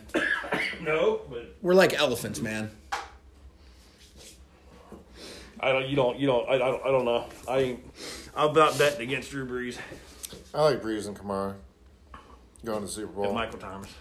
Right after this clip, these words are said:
Speaker 3: Yeah,
Speaker 2: Michael
Speaker 3: of
Speaker 2: Thomas
Speaker 3: course.
Speaker 2: is easily the best receiver in the N F L.
Speaker 1: Absolutely.
Speaker 2: Hands down,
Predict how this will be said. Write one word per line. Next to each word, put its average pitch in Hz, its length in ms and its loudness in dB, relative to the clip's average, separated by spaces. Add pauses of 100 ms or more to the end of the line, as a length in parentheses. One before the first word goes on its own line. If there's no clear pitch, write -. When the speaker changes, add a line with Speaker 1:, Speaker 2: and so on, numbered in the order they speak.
(640)
Speaker 3:
Yeah, 98 140 -2
Speaker 2:
Michael 170 240 8
Speaker 3:
of - 60 2
Speaker 2:
Thomas 135 260 6
Speaker 3:
course. 117 80 0
Speaker 2:
is 127 80 4
easily 131 260 6
the 123 60 4
best 127 240 4
receiver 117 640 0
in 135 220 4
the 123 100 4
N 120 100 2
F 110 140 -2
L. 104 380 -4 (240)
Speaker 1:
Absolutely. 127 320 0
Speaker 2:
Hands 165 280 6
down, 127 600 4